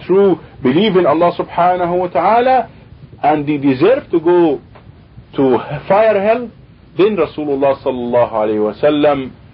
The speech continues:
he will intercede for them. "Please Allah, they have the new tawheed, the, the good tawheed. They believe in you without associating anybody with you in worship, in obedience, in love, in anything.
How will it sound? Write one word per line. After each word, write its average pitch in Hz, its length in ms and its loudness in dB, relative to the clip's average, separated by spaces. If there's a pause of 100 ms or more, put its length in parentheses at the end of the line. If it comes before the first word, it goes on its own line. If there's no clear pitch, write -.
(120)
he 131 100 -2
will 123 260 2 (120)
intercede 131 840 -4
for 104 120 -2
them. 95 260 -4 (160)
"Please 156 340 0
Allah, 98 400 -2 (320)
they 208 400 2
have 165 400 -2 (540)
the 131 80 2
new 143 260 2
tawheed, 113 360 -2
the, 127 100 2 (180)
the 127 100 0
good 156 220 -2
tawheed. 120 420 -2 (360)
They 170 180 2
believe 196 380 0
in 190 100 2
you 196 300 2 (280)
without 214 460 0
associating 202 800 -2
anybody 202 560 0
with 147 180 -4
you 127 300 -6 (280)
in 196 220 2
worship, 214 420 0 (280)
in 202 140 0
obedience, 208 600 -2 (240)
in 214 180 2
love, 240 260 0 (460)
in 202 140 2
anything. 208 560 -2